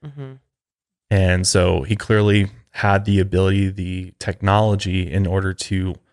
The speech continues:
Speaker 2: travel back to nineteen ninety-eight is when he started popping up.
Speaker 1: And he was warn-, it's so weird though. He's coming back to warn people about this, all this shit that's gonna go down.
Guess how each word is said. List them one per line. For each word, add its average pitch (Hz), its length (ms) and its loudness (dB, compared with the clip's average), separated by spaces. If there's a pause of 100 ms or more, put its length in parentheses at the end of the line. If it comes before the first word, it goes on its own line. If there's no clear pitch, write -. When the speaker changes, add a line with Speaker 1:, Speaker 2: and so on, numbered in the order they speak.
(220)
Speaker 2:
travel 98 420 2
back 107 520 0 (760)
to 92 600 2
nineteen 110 460 2
ninety-eight 95 600 0
is 92 120 -10
when 87 120 -2
he 87 60 -4
started 87 460 -2
popping 90 360 -4
up. 85 200 -4 (160)
Speaker 1:
And 196 80 0
he 202 120 2
was 190 180 2
warn-, 220 340 0
it's - 200 -12
so 311 100 2
weird 226 360 2
though. - 380 -8
He's 208 280 -2
coming 247 300 0
back 143 360 2
to - 120 0
warn 170 380 2
people 120 680 -2
about 147 380 0
this, 139 320 -4
all 156 200 2
this 170 120 2
shit - 280 0
that's 135 200 -2
gonna 113 200 -2
go - 160 -6
down. 50 400 -8